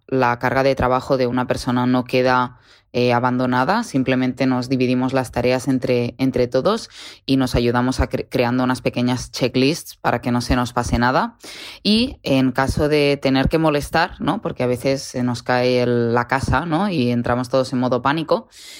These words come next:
y ahí, eh, sí que tenemos los teléfonos personales por si hubiese, bueno, yo qué sé, se cayese el mundo y, y necesitásemos molestar a la persona que está de, de vacaciones. Pero bueno,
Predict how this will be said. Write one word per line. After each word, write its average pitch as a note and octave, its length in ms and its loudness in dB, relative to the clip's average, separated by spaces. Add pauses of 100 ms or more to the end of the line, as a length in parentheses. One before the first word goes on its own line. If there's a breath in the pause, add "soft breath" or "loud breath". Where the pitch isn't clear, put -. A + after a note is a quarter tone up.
(160 loud breath)
y D3+ 80 2
ahí, C#3+ 500 0
eh, C3 300 2
sí B2+ 220 -4
que C3+ 160 0
tenemos B2+ 640 -2
los B2+ 240 -2
teléfonos A#2+ 600 -2
personales B2 800 0 (960)
por C#3 240 2
si A#2+ 460 -2
hubiese, A#2 600 0
bueno, F2+ 240 -2
yo - 120 -4
qué - 80 -4
sé, - 320 -8
se - 160 -6
cayese A2 400 0
el A#2 100 2
mundo A#2+ 360 2
y, A#2 100 -2
y - 140 -2
necesitásemos A#2+ 720 0
molestar A#2+ 420 2
a B2 60 4
la A#2+ 100 2
persona A#2 440 -2
que - 80 -4
está A2+ 260 -2
de, A2 300 0 (240)
de B2+ 120 0
vacaciones. A2+ 600 -4 (500 loud breath)
Pero D3+ 140 2
bueno, D#3 340 0